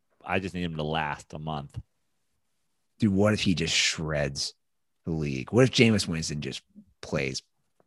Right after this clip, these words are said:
Speaker 2: awesome, balls out? I mean, there's a chance it could happen.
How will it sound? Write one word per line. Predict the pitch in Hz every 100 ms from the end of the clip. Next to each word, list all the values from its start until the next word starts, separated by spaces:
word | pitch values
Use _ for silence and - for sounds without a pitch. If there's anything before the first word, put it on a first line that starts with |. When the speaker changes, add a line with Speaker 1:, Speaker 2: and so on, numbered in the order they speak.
| _ _
Speaker 2:
awesome, | - 78 - - 50 - - - - - _ _ -
balls | 110 92 80
out? | 78 71 62 - _ _ _ _ _ _ _ _ _ _ _ _ _ _ _ _ _ _ _ _ _ _ _ _ _ _ _ _ _ _
I | -
mean, | 165
there's | 202 415
a | 349
chance | 254 254 226 -
it |
could | -
happen. | - 135 107 50